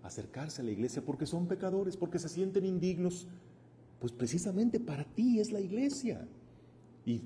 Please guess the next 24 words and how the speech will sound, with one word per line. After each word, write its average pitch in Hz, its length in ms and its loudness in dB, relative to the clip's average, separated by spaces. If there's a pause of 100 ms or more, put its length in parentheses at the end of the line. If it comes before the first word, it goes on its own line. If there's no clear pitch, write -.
(220)
pero 78 200 -8
todavía 107 420 0
que 113 100 -2
hay 117 100 4
algunos 123 340 2
que - 80 -4
escandalizados 107 840 -2
y 113 40 0
muy 117 200 0
dignos 180 500 -2 (220)
se - 160 2
alejan 214 380 6
de 233 60 2
la 220 80 2
iglesia 226 340 2
solo 208 260 2
porque 190 220 4
en 180 60 2
su 175 100 -4
seno 180 300 2
hay 135 80 4
pecadores. 175 800 2 (640)
Oye, 85 200 -6
pues - 300 -8